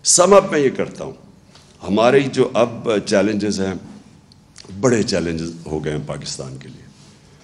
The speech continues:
ए, जो अब हमें, अ, सोचना होगा कि हमने अब कैसे, क्या steps लेने हैं, इंशाल्लाह अगर हमारी हुकूमत आती है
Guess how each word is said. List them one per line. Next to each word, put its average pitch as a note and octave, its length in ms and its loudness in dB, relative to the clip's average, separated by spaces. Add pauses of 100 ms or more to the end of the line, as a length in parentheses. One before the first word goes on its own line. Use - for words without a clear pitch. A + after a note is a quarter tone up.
(500)
ए, B2+ 260 -2
जो A#2+ 440 4
अब A#2+ 300 2
हमें, A2+ 480 0
अ, - 540 -10
सोचना G2+ 500 0
होगा F#2+ 300 2
कि F#2 120 -6
हमने F2+ 260 -2
अब F2+ 200 -6
कैसे, G#2 320 2 (800)
क्या A#2 160 4
steps - 460 0
लेने G2 220 6
हैं, F2+ 360 0 (440)
इंशाल्लाह F2+ 520 2
अगर E2+ 160 -4
हमारी E2+ 240 -4
हुकूमत E2+ 400 -6
आती F2 240 -6
है G2 100 -6